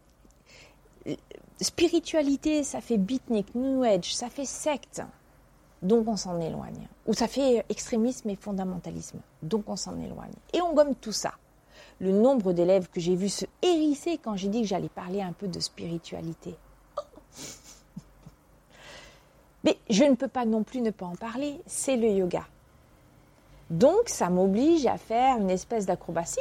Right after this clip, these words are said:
donc moi-même je dilue mon, mon propre enseignement pour plaire. Et on en revient à l'idée du, d'un des derniers podcasts que j'ai fait sur, euh, euh, faut-il vendre le yoga pour être prof de yoga ? Parce qu'on,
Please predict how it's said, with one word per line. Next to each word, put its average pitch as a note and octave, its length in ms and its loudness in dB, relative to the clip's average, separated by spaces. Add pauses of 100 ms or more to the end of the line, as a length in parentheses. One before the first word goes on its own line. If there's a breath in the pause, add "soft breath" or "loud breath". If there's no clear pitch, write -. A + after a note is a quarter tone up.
donc C4+ 200 -2
moi-même G#3+ 480 2
je A3+ 140 4
dilue C#4 460 6
mon, B3+ 180 0
mon F3 340 -2
propre - 480 -14
enseignement G#3 600 -4 (1000 loud breath)
pour - 160 -6
plaire. F#2 800 -8 (880)
Et F3+ 80 0
on E3+ 160 4
en E3+ 80 6
revient G3+ 280 6
à C4 100 6
l'idée G3+ 420 6
du, E3 440 0 (280 soft breath)
d'un F3 160 -6
des E3+ 220 2
derniers F3+ 320 -2
podcasts E3+ 420 -8
que F3+ 80 -8
j'ai E3+ 180 -6
fait A3 260 0
sur, F3 300 -6
euh, E3 160 0 (520 loud breath)
euh, E2+ 280 -2 (120)
faut-il G3 400 -2
vendre B3 200 0
le G3 100 4
yoga F3+ 520 2
pour F3 160 -8
être E3 120 -8
prof E3+ 220 -8
de E3+ 120 0
yoga ? E3+ 400 0 (1400 soft breath)
Parce A3 180 -6
qu'on, D#4 180 -2